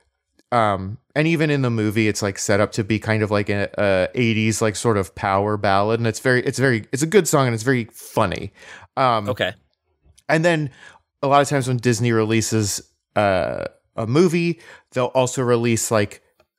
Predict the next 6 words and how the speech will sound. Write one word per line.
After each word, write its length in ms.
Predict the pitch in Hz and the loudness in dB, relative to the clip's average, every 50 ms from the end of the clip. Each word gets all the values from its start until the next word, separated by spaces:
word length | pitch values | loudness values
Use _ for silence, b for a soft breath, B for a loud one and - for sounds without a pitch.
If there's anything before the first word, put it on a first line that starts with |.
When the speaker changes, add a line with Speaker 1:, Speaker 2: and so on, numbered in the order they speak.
| - | -4
Speaker 1:
an 100 | 127 127 - | -4 -4 -2
album 440 | - 117 113 113 113 120 113 117 110 - | -2 -2 0 0 0 -2 -2 -4 -4 -2
of 500 | - 117 107 104 95 98 - - - - - _ _ _ _ _ _ _ _ _ _ _ _ _ _ - | 0 2 2 2 0 -4 -6 -10 -10 -12 -14 _ _ _ _ _ _ _ _ _ _ _ _ _ _ -6
pop 280 | - - 139 131 127 - | 0 0 2 2 2 0
artists 520 | 123 123 117 117 113 - - - - - - _ _ | 0 0 2 0 -2 -2 -6 -10 -10 -12 -12 _ _
covering 720 | - - - 151 139 131 131 127 123 117 110 104 104 101 | -8 -2 0 0 0 2 2 0 0 0 -2 -4 -6 -8